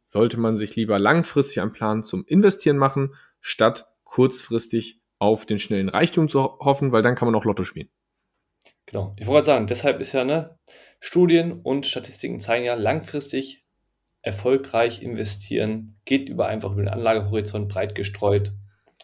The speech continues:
Speaker 2: und damit baut man Vermögen auf.
Speaker 1: Genau, ich glaub, das ist das Wort zum Sonntag heute, auch wenn
Speaker 2: Oh,
Speaker 1: die Folge
Speaker 2: ja.
Speaker 1: am Mittwoch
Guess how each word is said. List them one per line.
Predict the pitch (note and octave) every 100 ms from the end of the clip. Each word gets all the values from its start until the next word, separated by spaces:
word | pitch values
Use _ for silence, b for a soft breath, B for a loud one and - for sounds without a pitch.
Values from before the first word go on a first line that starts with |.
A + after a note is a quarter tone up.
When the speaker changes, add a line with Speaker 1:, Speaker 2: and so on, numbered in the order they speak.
| b -
Speaker 2:
und | G#2+
damit | G#2+ A2 G2+
baut | G#2
man | G2+
Vermögen | G2+ F#2+ G2
auf. | G2+ - _ _ _ _ -
Speaker 1:
Genau, | - - - -
ich |
glaub, | B2+ D3
das | D3+ D#3+
ist | D#3+
das | C#3 -
Wort | C3 -
zum | A#2
Sonntag | G#2 G#2+ C#3 C3+
heute, | C#3+ F#3 A#3 - _ _ _ -
auch | A2+
wenn | A#2+
Speaker 2:
Oh, |
Speaker 1:
die | A#2
Folge | A#2 A2+
Speaker 2:
ja. |
Speaker 1:
am | A2
Mittwoch | A2+ - A2+ -